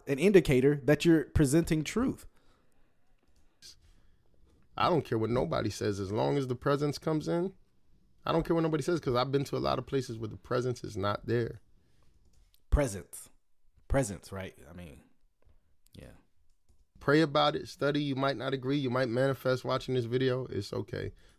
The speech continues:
Speaker 2: Love you guys. Be
Speaker 1: <laughs>
Speaker 2: blessed. Go
Speaker 1: You,
Speaker 2: stream the music.
Speaker 1: you mo-, you may manifest, right? Yeah, yeah. Which, which spirit told him about Trump winning?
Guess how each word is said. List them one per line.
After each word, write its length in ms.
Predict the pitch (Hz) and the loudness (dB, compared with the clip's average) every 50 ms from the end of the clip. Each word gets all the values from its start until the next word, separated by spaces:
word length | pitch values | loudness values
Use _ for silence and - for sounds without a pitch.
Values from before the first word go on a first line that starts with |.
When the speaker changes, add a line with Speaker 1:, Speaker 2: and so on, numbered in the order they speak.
| _ - | _ -4
Speaker 2:
Love 220 | 95 104 113 113 | 0 0 0 0
you 60 | 113 | 0
guys. 320 | 107 117 113 110 110 107 104 | 0 0 0 2 0 0 -2
Be 100 | 113 110 | -4 -6
Speaker 1:
<laughs> 20 | |
Speaker 2:
blessed. 360 | 104 107 113 117 113 113 - - - - - - - | -2 0 2 2 2 0 -4 -14 -18 -20 -20 -12 -6
Go 100 | 98 101 | -4 -4
Speaker 1:
You, 100 | 110 127 | -4 -4
Speaker 2:
stream 280 | 127 120 120 117 117 113 | -4 -4 -6 -6 -6 -8
the 60 | 107 | -10
music. 200 | 107 113 - 104 | -12 -14 -10 -6
Speaker 1:
you 120 | 113 123 | -6 -2
mo-, 240 | 131 135 135 135 127 - | 0 2 0 0 0 -4
you 140 | 117 127 135 | -6 -2 0
may 160 | 156 156 147 | 0 0 0
manifest, 560 | 143 151 147 135 123 - 107 92 73 - - | 2 0 0 0 -2 -4 -8 -10 -10 -10 -10
right? 260 | 98 101 104 101 - - - _ _ _ _ _ _ _ _ _ - - _ _ _ _ _ - _ _ _ _ _ - _ - | -8 -8 -8 -8 -10 -14 -20 _ _ _ _ _ _ _ _ _ -20 -20 _ _ _ _ _ -20 _ _ _ _ _ -20 _ -6
Yeah, 140 | 131 143 151 | -2 0 2
yeah. 200 | 151 143 120 98 | 2 2 2 0
Which, 260 | 98 143 196 202 - - - - - | 2 2 2 2 2 -2 -8 -10 -6
which 240 | 139 147 196 247 - | 2 4 4 4 2
spirit 500 | - - - - 214 208 196 185 165 - | -4 -10 -4 2 4 6 6 6 4 4
told 260 | - 185 185 180 170 | 4 4 4 6 4
him 120 | 170 165 156 | 2 2 2
about 280 | 143 143 143 127 - - | 4 4 4 4 2 0
Trump 260 | - 165 156 147 123 | 0 0 0 0 0
winning? 360 | 127 113 101 85 76 76 - | -4 -4 -6 -6 -10 -14 -18